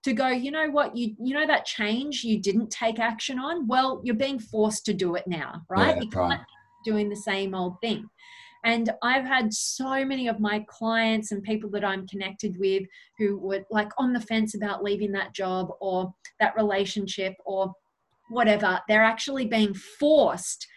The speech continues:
Speaker 2: Mm.
Speaker 1: out of those things, um, or to focus on those things when we look at relationship and there were challenges and now they're in the <laughs> home together, isolated together with no other expectations placed on them. And now they're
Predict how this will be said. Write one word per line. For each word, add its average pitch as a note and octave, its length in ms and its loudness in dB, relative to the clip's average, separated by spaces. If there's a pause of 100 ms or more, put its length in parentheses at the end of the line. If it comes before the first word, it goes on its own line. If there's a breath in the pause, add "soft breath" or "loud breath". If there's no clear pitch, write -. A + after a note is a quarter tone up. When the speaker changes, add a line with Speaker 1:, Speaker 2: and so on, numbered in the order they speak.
(260 soft breath)
Speaker 2:
Mm. A#3+ 60 4
Speaker 1:
out C4 200 4
of D4+ 140 2 (140)
those C4+ 320 -2
things, F#4+ 540 -8 (320 soft breath)
um, A#3 360 2
or C4+ 560 6
to A#3+ 100 -2
focus A#3 580 4
on G#3+ 120 0
those G3 260 0
things F#3+ 380 -4
when G#3 100 0
we G3+ 80 0
look G#3 180 0
at - 120 -4
relationship G3 840 -2
and F#3+ 280 -4 (200 loud breath)
there G3 100 2
were G3 80 2
challenges G#3 680 2
and F#3+ 80 -6
now F#3+ 160 -2
they're F3+ 280 -2
in A3 220 6
the G3 80 2
<laughs> - 160 -4
home A#3+ 320 2
together, F#3+ 480 0
isolated G3 720 2
together F3 400 -2 (320 loud breath)
with F#3 140 -2
no G#3+ 420 0
other B3+ 280 0
expectations A#3 920 -4
placed G3 300 -6
on F#3 140 -2
them. F3+ 240 -2
And G3 120 -6
now G3 160 -2
they're G3 180 -4